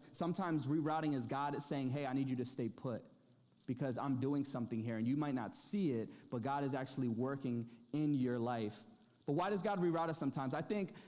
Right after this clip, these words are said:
uh, in this scenario, we don't know. I can speculate, and I'll, I'll give you a, a thought that I had. God actually had a plan to reach people in Asia, but Paul wasn't the person for it.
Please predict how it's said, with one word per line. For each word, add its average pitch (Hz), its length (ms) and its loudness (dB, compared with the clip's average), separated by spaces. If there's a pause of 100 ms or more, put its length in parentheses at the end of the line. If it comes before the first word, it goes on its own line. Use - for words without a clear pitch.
uh, 156 240 2
in 160 160 4
this 196 180 2
scenario, 180 440 2
we 160 160 2
don't 175 260 2
know. 143 340 2
I 160 120 -2
can 170 180 0
speculate, 180 560 -2
and 147 100 0
I'll, 151 120 0
I'll 147 120 0
give 156 160 2
you 160 280 2
a, 143 60 0
a 143 200 0
thought 147 300 -2
that 165 100 -2
I 165 80 0
had. 170 300 -2 (200)
God 180 320 0
actually 180 440 0
had 160 100 0
a 143 80 0
plan 156 420 0
to 147 140 -2
reach 143 300 0
people 147 260 0
in 123 100 2
Asia, 143 460 0 (1120)
but 151 160 0
Paul 170 260 2
wasn't 151 300 2
the 139 60 -2
person 143 420 -2
for 98 240 -4
it. - 80 -10